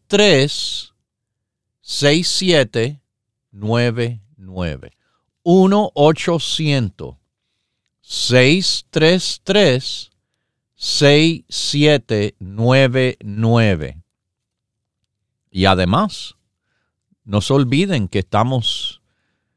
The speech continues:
constantemente en rico perez punto com. rico perez punto com. Ahí tienen las tres maneras oficiales,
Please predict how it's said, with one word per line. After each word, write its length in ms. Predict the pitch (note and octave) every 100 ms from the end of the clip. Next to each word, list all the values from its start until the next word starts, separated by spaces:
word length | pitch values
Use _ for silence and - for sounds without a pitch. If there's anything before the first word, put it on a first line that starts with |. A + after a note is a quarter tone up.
| _ _ _
constantemente 1300 | A#2 G#2+ - D#3+ G3 G3+ G#3 G3+ G3+ F#3+ - B2 A#2
en 420 | A#2 A2 G#2 G2 _ _ - G2
rico 420 | G#2+ C#3+ - D3+
perez 500 | - C3 B2+ B2+ -
punto 640 | - A2+ G#2+ _ A2 G2+ _ _
com. 400 | - F2+ D2 - - _ _ _ -
rico 460 | G#2 D3+ F#3 F#3+
perez 500 | E3+ D#3+ D3+ B2+ G2+
punto 460 | - A#2+ A#2 - A2
com. 480 | - G#2 F2+ C#2 C#2+ _ _ _ _ _ _ _ _ _ _ _ _ _ _
Ahí 220 | - G#2+
tienen 420 | C3+ D3+ E3+ D#3 A#2+
las 160 | G#2+
tres 240 | - C3 D#3
maneras 680 | D#3+ D#3+ E3 D3 A2 - -
oficiales, 920 | A#2+ - F3 - D#3 D#3+ D3 A#2+ A2